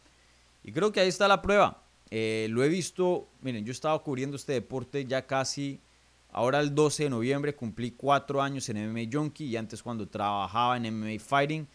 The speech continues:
trabajé allá cuatro años también, y antes de eso había hecho un poco de freelance. Ya me estoy acercando a diez años de cubrir este deporte como profesional y como fanático, muchos años más.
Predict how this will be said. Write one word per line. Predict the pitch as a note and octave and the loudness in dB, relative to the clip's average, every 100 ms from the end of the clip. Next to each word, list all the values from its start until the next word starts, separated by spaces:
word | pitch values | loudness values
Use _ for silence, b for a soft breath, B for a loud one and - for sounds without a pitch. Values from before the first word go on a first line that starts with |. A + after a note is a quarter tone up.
| b | b
trabajé | _ F#2+ F#2 | _ -4 -2
allá | G#2+ A2+ | -2 -4
cuatro | - C3 C3 - B2+ | -4 2 2 2 0
años | B2 B2 - | 0 -4 -6
también, | F#2+ G#2 B2+ A#2+ A#2 b b | -6 0 0 0 -6 b b
y | - | -4
antes | C3+ E3 D3+ | -2 -2 0
de | C3+ | 2
eso | B2+ C#3 | 2 0
había | C3+ C3+ | 2 2
hecho | C3+ D3 | 2 -2
un | C3 | -4
poco | C#3 - | -4 -2
de | A#2 | -4
freelance. | G2 B2+ G#2+ F#2 | -2 -4 -2 -4
Ya | G#2+ | -4
me | D#3+ | -4
estoy | D3+ E3+ | -2 -2
acercando | C#3+ G2+ C3 C#3 | -2 -2 -2 0
a | D3 | 0
diez | C#3 C#3+ D3+ C#3 | -2 -4 -2 2
años | C#3+ A#2+ F2 - b b b b | 2 0 -4 -12 b b b b
de | G2+ A2 | -6 -6
cubrir | A2+ A2+ A#2+ B2 A#2+ _ | -2 -2 -2 -4 -8 _
este | B2 A#2+ - C3 | -4 -4 -4 -6
deporte | F#2+ G2+ A2+ A2+ G#2+ A#2 | -4 -6 -4 -6 -4 -6
como | - G2+ | -6 -8
profesional | - F#2 G2 F2+ A#2+ F3+ F#3 | -8 -10 -10 -8 0 2 2
y | A#2+ | -2
como | - G2+ F#2+ | -10 -8 -6
fanático, | A2 C#3 C3+ C3+ D3 - | -2 -2 -4 -8 -8 -6
muchos | G#2+ G#2 A2 | -6 -6 -4
años | A2+ G#2 | -4 -2
más. | G2+ D2+ - | -4 -6 -10